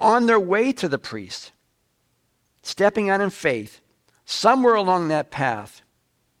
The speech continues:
maybe when they got there, maybe on their way, they were healed. Now, it's different from the Old Testament example. Notice these guys, they went as soon as Jesus said, "Go see the priest."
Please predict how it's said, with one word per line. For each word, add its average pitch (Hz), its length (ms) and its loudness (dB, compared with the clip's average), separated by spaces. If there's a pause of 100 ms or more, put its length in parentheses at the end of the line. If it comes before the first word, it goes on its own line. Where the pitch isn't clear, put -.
(520)
maybe 113 200 -10
when 123 160 -8
they 117 80 -6
got 139 260 -2
there, 151 140 -6
maybe 110 260 -4
on 107 80 -6
their 101 100 -12
way, 143 340 -6 (1000)
they 117 100 -8
were 98 140 -12
healed. 123 260 -14 (2250)
Now, 127 240 -2
it's 123 100 -8
different 139 640 -2 (1040)
from 151 180 -2
the 143 120 0
Old 185 200 0
Testament 151 380 -4
example. 120 380 -8
Notice 165 300 -2
these 180 180 -10
guys, 151 340 -2
they 143 80 -4
went 139 240 -6
as 117 80 -8
soon 156 160 -6
as 170 100 -6
Jesus 143 360 -8
said, 123 160 -10
"Go 123 180 -4
see - 180 -12
the 123 80 -12
priest." 123 400 -12